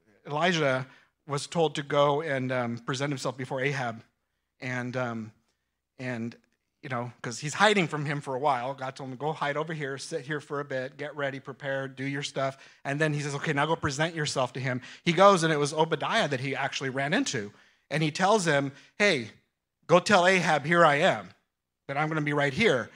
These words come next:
And Obadiah's like, "No, I ain't gonna go tell him because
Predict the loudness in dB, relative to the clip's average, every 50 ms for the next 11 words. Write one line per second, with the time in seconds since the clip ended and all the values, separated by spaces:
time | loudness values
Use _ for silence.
0 | -20 _ _ _ -2 4 6 6 8 8 8 10 8 8 8 8 6 6 6 2
1 | -6 -20 _ _ _ -2 4 8 10 12 12 12 12 10 8 8 8 6 8 8
2 | 8 8 8 8 6 6 8 10 10 10 10 10 8 6 6 4 2 6 8 8
3 | 8 8 6 2 -2